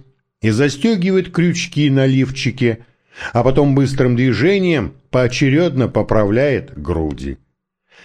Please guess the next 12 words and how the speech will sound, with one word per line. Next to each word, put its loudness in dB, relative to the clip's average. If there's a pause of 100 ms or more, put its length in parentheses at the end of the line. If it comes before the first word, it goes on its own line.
(200)
Она 2
бы 2
совершала 0
все 0
эти -2
движения, 0
повседневные 0
ритуалы, 0 (180)
передо 0
мной, 0 (460)
не 4
стесняясь, -2